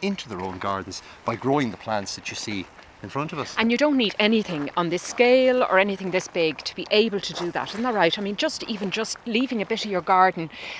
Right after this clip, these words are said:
Speaker 2: without it being overly tended to or being
Speaker 1: Absolutely.
Speaker 2: too careful. Wildlife just prefer a bit of mess, don't they?
Speaker 1: Exactly, absolutely. Things like dandelions, the bees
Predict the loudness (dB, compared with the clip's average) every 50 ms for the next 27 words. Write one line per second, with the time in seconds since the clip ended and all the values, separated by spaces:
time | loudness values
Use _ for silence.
0 | -14 -16 -18 -20 -20 -10 -4 -2 0 4 6 6 6 6 4 0 -4 -2 -2 0
1 | 0 2 0 0 0 0 2 6 6 6 6 6 2 0 0 0 0 -2 -2 -2
2 | 0 0 0 0 0 -2 -4 -4 -4 -2 -2 -2 -2 0 -2 -2 -2 -2 -2 -2
3 | -2 -2 0 0 0 0 -2 0 0 0 0 0 0 2 4 6 6 4 4 0
4 | -2 -2 0 2 2 4 4 4 2 0 0 -4 -8 -8 -8 -8 -4 -2 -2 -2
5 | -2 -4 -4 0 0 -2 -2 -2 -4 -4 -2 -2 0 0 0 0 0 0 0 -2
6 | -4 -2 0 0 0 0 -2 -2 -2 0 0 0 0 -2 -6 -6 -2 -2 0 0
7 | 0 -2 -2 -2 0 0 2 2 2 2 2 2 2 2 2 0 -2 -4 -4 -2
8 | 0 2 2 2 0